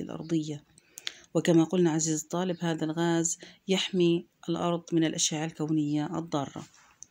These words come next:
تنقرض، تفنى سلالتها أو جنسها. الأدغال عبارة عن أراضٍ واسعة أشجارها كثيرة وملتفة. الآن لننتقل إلى السؤال الثاني.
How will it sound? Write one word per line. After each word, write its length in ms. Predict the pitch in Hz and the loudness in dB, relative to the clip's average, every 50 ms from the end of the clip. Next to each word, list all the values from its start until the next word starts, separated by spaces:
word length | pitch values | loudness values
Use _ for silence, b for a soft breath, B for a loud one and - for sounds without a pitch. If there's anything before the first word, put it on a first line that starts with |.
| - - - B B B B B B B B B - | -6 -6 -6 B B B B B B B B B 0
تنقرض، 680 | 196 185 185 175 180 - 220 214 202 185 170 175 190 226 269 311 - - - - - - - - - - | 2 4 4 4 2 0 -2 0 0 0 0 0 0 -2 -2 -4 -6 -8 -10 -10 -10 -8 -8 -6 0 2
تفنى 600 | 226 226 226 - - 175 170 165 175 190 214 - - | 2 2 2 2 4 4 6 6 6 4 2 -2 -4
سلالتها 960 | - - - 180 175 165 160 165 180 190 - 185 175 165 180 175 170 170 170 | -2 0 0 2 2 2 2 0 -2 -2 -4 -4 -4 -2 -2 -2 0 -2 -2
أو 240 | - - 160 160 156 | -2 0 2 2 4
جنسها. 600 | - 175 170 160 - - - 151 151 143 139 151 - - - - - - B B B B B B B B B B B B B B 208 | 6 6 6 6 4 4 2 2 0 0 -4 -6 -12 -16 -20 -20 -18 -14 B B B B B B B B B B B B B B 0
الأدغال 840 | 208 214 - - 170 165 165 156 160 160 156 156 165 190 226 233 - - _ _ _ 165 | 0 0 0 -2 -2 0 0 0 2 2 2 2 2 0 0 -2 -6 -10 _ _ _ -4
عبارة 320 | 156 165 160 156 156 151 | -2 0 0 0 0 -2
عن 160 | 131 139 143 | -2 -4 -4
أراضٍ 360 | - 143 151 165 180 180 180 | -4 -4 -2 -2 -2 -2 -2
واسعة 640 | 190 180 180 185 190 202 196 - - 180 196 233 277 - - b b b b b b b b | -2 0 0 0 0 0 0 0 -2 -2 -4 -4 -6 -6 -8 b b b b b b b b
أشجارها 540 | 160 151 160 170 180 190 208 202 190 185 185 | -2 0 0 0 0 0 0 -2 -2 -4 -4
كثيرة 640 | 180 - 170 - - 175 170 170 165 165 165 170 - _ _ _ - | -4 -6 -8 -6 -4 -4 -2 -2 -2 -2 -4 -6 -8 _ _ _ 0
وملتفة. 680 | 160 165 170 185 190 - - 131 - - - - - - _ _ _ _ _ B B B B B B B B B B - 175 | 2 4 4 2 0 -2 -8 -8 -8 -10 -14 -16 -16 -18 _ _ _ _ _ B B B B B B B B B B -2 0
الآن 280 | 175 185 190 190 180 | 0 2 2 2 2
لننتقل 480 | 170 165 180 190 190 175 - - - 165 | 2 2 2 2 0 -2 -4 -6 -6 -6
إلى 160 | - - 160 | -4 -2 -2
السؤال 640 | 160 - - - - 165 160 151 147 143 147 180 202 | -2 -2 -2 -4 -4 -4 -4 -2 -2 -4 -6 -8 -10
الثاني. 500 | 156 - - - 165 139 135 135 143 - | -12 -12 -8 -4 -4 -2 -2 -4 -8 -12